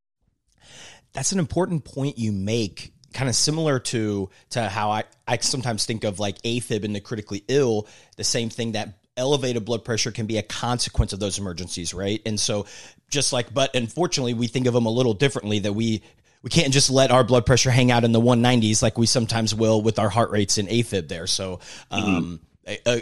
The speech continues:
Speaker 1: a good point there. Now, thinking about the different types of strokes, right? Breaking down the, the two biggest categories, right? Ischemic and hemorrhagic. And so,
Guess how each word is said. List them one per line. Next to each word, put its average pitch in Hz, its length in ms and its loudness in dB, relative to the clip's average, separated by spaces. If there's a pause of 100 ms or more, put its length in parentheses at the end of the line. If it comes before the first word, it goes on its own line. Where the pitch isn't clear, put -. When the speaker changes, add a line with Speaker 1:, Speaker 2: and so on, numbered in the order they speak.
Speaker 1:
a 123 120 2
good 156 320 -2
point 147 320 -2
there. 110 260 -2
Now, 113 400 -2 (280)
thinking 202 260 -6
about 180 260 0
the 143 60 -6
different 139 420 -4 (400)
types - 260 -2
of 120 80 -2
strokes, 113 400 -2
right? 117 280 2 (200)
Breaking 131 340 -2
down 117 260 2
the, 107 200 0
the 113 80 -2
two 123 200 -2
biggest 113 320 0
categories, 107 440 2
right? 113 200 0
Ischemic 117 520 0
and 104 200 0
hemorrhagic. 107 680 -2
And 107 140 -6
so, 110 400 0